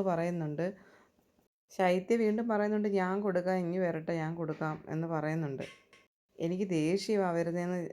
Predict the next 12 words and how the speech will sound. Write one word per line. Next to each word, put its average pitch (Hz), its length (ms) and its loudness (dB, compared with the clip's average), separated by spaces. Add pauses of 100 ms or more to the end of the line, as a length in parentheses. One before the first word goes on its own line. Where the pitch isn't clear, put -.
ഏ, 165 80 -4 (100)
പറയുന്നുണ്ട്. 156 600 -2 (360)
"ഇന്നലെ 233 400 4
അവൻ്റെ 247 240 0
നാക്ക് 214 360 0
എവിടെ 233 200 2
പോയായിരുന്നു? 208 500 0
ഇടിയടിച്ചെന്നൊക്കെ 208 800 0
വിളിച്ചപ്പം 196 580 0
അവന് 196 240 4
നാക്കില്ലായിരുന്നോ 160 800 -2
നെവിൻ്റെ?" 151 480 -2